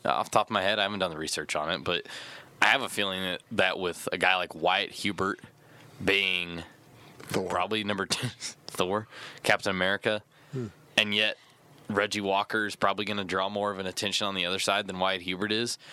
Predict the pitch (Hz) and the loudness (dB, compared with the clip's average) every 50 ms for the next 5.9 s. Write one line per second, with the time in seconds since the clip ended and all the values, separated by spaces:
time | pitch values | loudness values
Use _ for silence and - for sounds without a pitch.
0 | - - - - - - - - - - - - - 98 101 98 123 123 110 - | -18 -16 -16 -14 -16 -16 -16 -20 -20 -16 -8 -4 0 0 0 0 -2 -4 -4 -4
1 | - 92 82 - - 127 131 104 95 90 - - 98 85 104 104 98 90 82 78 | -4 -2 -2 0 0 0 -2 -2 -4 -4 -6 -6 -4 0 2 2 4 4 2 0
2 | - - - 92 82 78 73 - - 78 71 82 76 - - - - - - - | -2 -2 0 0 -2 -2 -2 -4 -4 -6 -6 -10 -12 -12 -14 -20 -20 -10 -2 0
3 | 101 101 107 101 - - - 113 117 107 107 - 110 104 - 98 - - 101 101 | 2 4 4 2 2 0 0 0 0 0 0 -2 -2 -2 -2 -2 0 4 4 4
4 | 104 - 117 113 104 98 104 98 98 - 110 104 90 - 107 101 92 - 95 98 | 4 4 0 -2 2 2 2 2 0 0 0 -2 0 0 -2 -2 0 0 -2 -2
5 | 104 - 110 98 101 104 101 95 98 101 101 - - 107 104 104 98 | 0 -2 -2 0 0 0 0 0 0 0 0 -2 -2 -2 -2 -2 -4